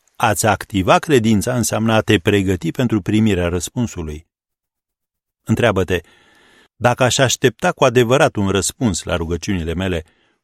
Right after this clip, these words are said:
cum m-aș pregăti pentru sosirea lui?" Citim în Sfânta Scriptură că Domnul Iisus le-a spus ucenicilor săi această pildă.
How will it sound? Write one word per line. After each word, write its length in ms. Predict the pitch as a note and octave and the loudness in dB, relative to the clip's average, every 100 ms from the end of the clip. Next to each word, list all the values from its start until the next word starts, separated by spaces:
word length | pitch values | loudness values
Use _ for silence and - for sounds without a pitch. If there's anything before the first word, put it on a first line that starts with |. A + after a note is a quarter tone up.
| _ _ | _ _
cum 220 | - G#3+ | 0 4
m-aș 220 | D3+ - | 4 2
pregăti 500 | - A2+ G#2+ G#2 D#3 | 0 0 2 2 2
pentru 300 | C3+ B2+ A#2 | 0 -2 -4
sosirea 480 | A#2 A2+ - G#2+ F#2 | -4 -4 -4 -4 -4
lui?" 300 | F2+ D2+ - _ _ _ _ _ _ _ _ _ _ _ _ _ _ _ _ _ | -4 -6 -10 _ _ _ _ _ _ _ _ _ _ _ _ _ _ _ _ _
Citim 260 | - B2+ F3+ | -4 0 2
în 60 | |
Sfânta 280 | C3 D3 B2 | 2 0 0
Scriptură 600 | G2+ G#2 E2+ G#2 A#2 B2+ _ _ _ _ _ | 0 -2 -4 -2 -2 -2 _ _ _ _ _
că 120 | B2 | 2
Domnul 220 | B2+ D3 | 4 4
Iisus 240 | A#2+ - B2+ | 2 0 2
le-a 140 | A2+ | 0
spus 220 | F2+ A#2+ | 0 -4
ucenicilor 600 | A2+ G2 G2 G2+ G#2 F2+ | -4 0 0 0 -2 -2
săi 160 | E2 G#2+ | -2 -2
această 420 | F#2 F#2+ E2 F#2 | -2 -4 -6 -8
pildă. 500 | E2 E2 C#2 D#2 - | -8 -8 -10 -12 -18